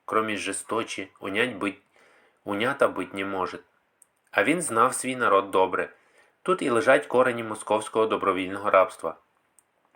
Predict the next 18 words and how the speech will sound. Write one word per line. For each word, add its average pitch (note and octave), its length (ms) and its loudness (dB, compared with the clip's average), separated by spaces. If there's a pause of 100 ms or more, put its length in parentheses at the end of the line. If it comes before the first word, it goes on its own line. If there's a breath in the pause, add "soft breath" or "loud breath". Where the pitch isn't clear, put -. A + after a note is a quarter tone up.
(120)
Тут - 240 -4
також C3+ 340 4
лежить G#2+ 360 -6
пояснення G#2+ 540 0
тої B2 240 -2
особистої C3+ 840 -2
любові, G#2+ 600 0
того G2+ 240 0
особливого B2+ 720 0
глибокого G#2 600 0
значення, G2 540 -2 (420 loud breath)
через F#2+ 280 -4
які G2 240 -2
наділяє A#2+ 500 0
москвин A#2 460 -4
своїх G#2 380 -6
деспотів G2+ 560 -4
пасливим C3 640 -2